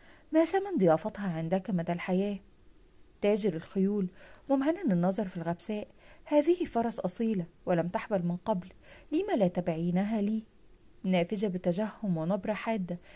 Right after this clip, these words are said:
"لا، لن نبيعها." تاجر الخيول للدعجاء باستغراب: "ما بها ابنتك؟" أقيقبون: "أختي الكبرى مستاءة من كلامك." دعجاء:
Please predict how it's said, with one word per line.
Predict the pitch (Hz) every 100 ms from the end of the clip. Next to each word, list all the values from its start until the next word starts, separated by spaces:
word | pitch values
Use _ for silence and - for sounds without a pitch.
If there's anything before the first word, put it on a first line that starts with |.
| - -
"لا، | 214 262 262 190 - - -
لن | 277 440
نبيعها." | 311 175 151 190 - - _ - - - - _ -
تاجر | 294 381 349
الخيول | 185 - 196 202 208
للدعجاء | 175 175 165 220 226
باستغراب: | - - - 175 190 208 185
"ما | 151
بها | 151 220 202
ابنتك؟" | 175 175 208 - - - - - - - -
أقيقبون: | 185 - 185 - 190 226 208 - - - - 480
"أختي | - -
الكبرى | - 247 208 220
مستاءة | 175 180 - 233 185
من | 170
كلامك." | 175 202 214 214 185 - - - - - - -
دعجاء: | 185 175 175 214